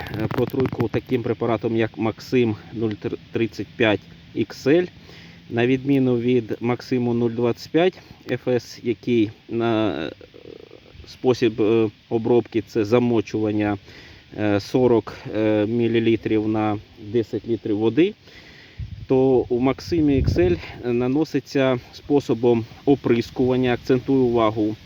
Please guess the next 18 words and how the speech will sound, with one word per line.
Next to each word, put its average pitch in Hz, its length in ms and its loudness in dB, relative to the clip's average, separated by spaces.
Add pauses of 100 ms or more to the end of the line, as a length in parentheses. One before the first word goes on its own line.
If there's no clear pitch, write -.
(160)
саме 131 340 2
оприскуванням, 143 840 0
концентрованим 143 920 2
роствором. 107 600 0 (480)
Всього 156 320 6
лише 131 420 2 (140)
сто - 320 0
мілілітрів 127 840 2
розводиться 123 840 0 (320)
в 127 260 4 (460)
літрі 131 380 2
води, 117 460 4 (240)
і 120 100 -2
це 165 380 2 (140)
на 123 300 0
сто 147 420 -2
кілограм 123 680 0 (420)
насіння. 120 720 2